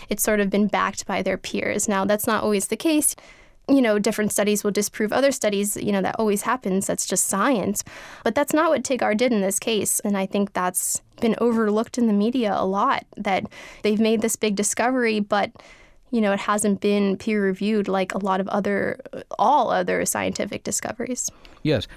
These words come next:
Speaker 2: Well, generally, if you have a result that's new, you want to put it in a peer-reviewed journal.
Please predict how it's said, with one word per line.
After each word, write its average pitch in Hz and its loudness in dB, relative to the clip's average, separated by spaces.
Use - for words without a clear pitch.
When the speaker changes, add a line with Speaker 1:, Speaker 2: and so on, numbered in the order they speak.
Speaker 2:
Well, 208 2
generally, 127 2
if - -2
you 117 2
have 120 0
a 117 2
result 120 0
that's 104 -4
new, 113 0
you 104 -2
want 101 0
to 104 -2
put 110 -4
it 101 -2
in 101 0
a 98 -2
peer-reviewed 101 0
journal. 101 -2